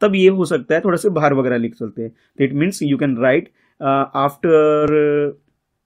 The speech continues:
two year, two months, after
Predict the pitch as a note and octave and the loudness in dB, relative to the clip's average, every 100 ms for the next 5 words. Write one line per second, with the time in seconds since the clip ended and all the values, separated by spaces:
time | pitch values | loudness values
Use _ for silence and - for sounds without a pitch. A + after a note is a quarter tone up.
0 | _ _ _ _ _ - F3+ F3+ E3+ E3+ | _ _ _ _ _ -6 -4 0 0 0
1 | D#3+ D3+ F#3+ F#3 E3 E3 D#3+ - - _ | -4 -2 0 0 0 0 -4 -14 -20 _
2 | _ _ _ _ _ _ _ _ _ _ | _ _ _ _ _ _ _ _ _ _
3 | _ C3+ - D#3+ | _ -8 -4 -6